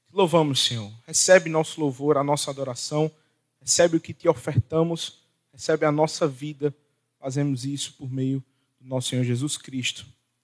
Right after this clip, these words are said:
Também te pedimos especialmente pelo momento da palavra, o santo evangelho que será proclamado, Senhor, a tua escritura sagrada. Nos abençoa, abre o nosso entendimento,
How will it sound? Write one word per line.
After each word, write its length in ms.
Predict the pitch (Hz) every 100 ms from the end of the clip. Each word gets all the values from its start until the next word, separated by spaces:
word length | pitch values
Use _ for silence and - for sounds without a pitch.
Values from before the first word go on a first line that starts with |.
| _
Também 200 | 131 139
te 120 | -
pedimos 360 | 147 131 143 135
especialmente 920 | - 151 143 165 143 147 160 156 156 _ _
pelo 220 | - 151 147
momento 340 | 143 147 -
da 120 | 143
palavra, 720 | - - 160 147 160 143 127 - _ _ _ _ _ -
o 60 |
santo 260 | - 160 165
evangelho 520 | 147 147 131 151 147
que 80 | -
será 240 | 151 147
proclamado, 720 | 143 151 151 170 147 135 123
Senhor, 240 | - 117 123
a 40 |
tua 400 | 120 156 165 160 _
escritura 640 | - - 151 - 170 175
sagrada. 560 | 151 139 127 120 107 110 _ _ _ _ _ _ _ _ _
Nos 160 | 120
abençoa, 720 | 143 147 156 - 160 156 131 - _ _ _ _ _ _ _ _
abre 220 | 127 139
o 60 |
nosso 280 | 139 143 -
entendimento, 720 | 147 156 151 135 139 147 -